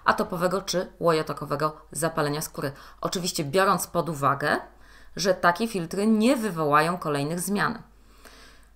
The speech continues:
Bo niestety zdarzało mi się spotkać osoby,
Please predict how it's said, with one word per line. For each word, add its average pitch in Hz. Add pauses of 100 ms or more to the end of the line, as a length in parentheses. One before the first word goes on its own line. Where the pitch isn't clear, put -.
(220)
Bo 220
niestety 240 (220)
zdarzało 185
mi 175
się 160
spotkać 160
osoby, 175